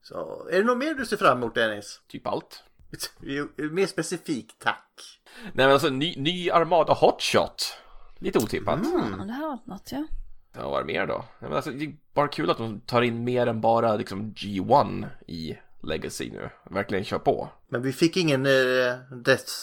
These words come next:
Speaker 1: Death Saras, Death Saras,
Speaker 2: Nej.
Speaker 1: Death, Death Saurus.
Speaker 2: Men vi får ju Lightbright också.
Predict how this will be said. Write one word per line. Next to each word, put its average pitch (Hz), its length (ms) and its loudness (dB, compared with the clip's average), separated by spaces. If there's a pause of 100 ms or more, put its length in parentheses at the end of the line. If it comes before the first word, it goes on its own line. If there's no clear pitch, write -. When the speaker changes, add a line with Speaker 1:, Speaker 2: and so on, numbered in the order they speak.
(120)
Speaker 1:
Death 147 160 2
Saras, 113 540 0 (240)
Death 127 160 0
Saras, 117 240 4
Speaker 2:
Nej. 156 420 8
Speaker 1:
Death, 113 160 -2 (240)
Death 123 200 -2
Saurus. 117 480 -6 (200)
Speaker 2:
Men 117 100 6
vi 147 100 8
får 170 160 12
ju 135 60 12
Lightbright 123 720 8
också. - 400 -4